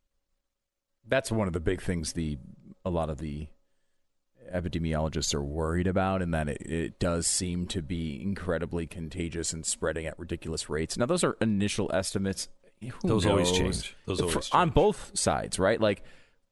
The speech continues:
Speaker 1: is this Chinese whistleblower correct, and that there's ninety thousand cases instead of what they're actually admitting? Or is
Speaker 2: Well,
Speaker 1: it
Speaker 2: I
Speaker 1: the
Speaker 2: was surprised that China would come out and be as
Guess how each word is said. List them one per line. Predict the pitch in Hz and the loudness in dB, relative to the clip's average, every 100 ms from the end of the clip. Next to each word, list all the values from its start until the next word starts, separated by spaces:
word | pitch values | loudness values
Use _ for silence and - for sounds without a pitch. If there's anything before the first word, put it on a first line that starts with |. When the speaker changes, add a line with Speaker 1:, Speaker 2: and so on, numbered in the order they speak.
| _ | _
Speaker 1:
is | 127 98 | 2 4
this | 110 - - - - - | 2 2 0 -2 -8 -4
Chinese | - 117 104 95 | 2 4 4 4
whistleblower | 139 170 147 147 147 | 4 4 4 4 4
correct, | - 131 135 151 | 2 4 4 4
and | 104 | -2
that | 101 | 0
there's | 98 92 | 0 0
ninety | 104 110 117 | 0 2 2
thousand | 113 110 113 110 | 4 4 2 0
cases | 117 113 117 | 0 0 -2
instead | 104 90 - 101 | -4 -2 0 2
of | |
what | 92 98 | 2 2
they're | 90 | 4
actually | 90 - 95 | 4 2 0
admitting? | 87 117 220 226 | 2 2 2 0
Or | 202 135 | 2 6
is | 165 | 8
Speaker 2:
Well, | |
Speaker 1:
it | 160 | 8
Speaker 2:
I | |
Speaker 1:
the | 175 | 6
Speaker 2:
was | 208 - | 6 6
surprised | 226 - 180 175 151 - - | 6 6 6 6 4 2 2
that | 92 | 0
China | - 135 143 147 95 55 104 | 4 4 4 4 2 0 0
would | 95 104 82 | 4 4 2
come | - 117 | 2 4
out | 120 120 78 - - | 6 4 2 -4 -2
and | 104 98 85 | 0 0 2
be | 110 110 | 2 2
as | 85 | 0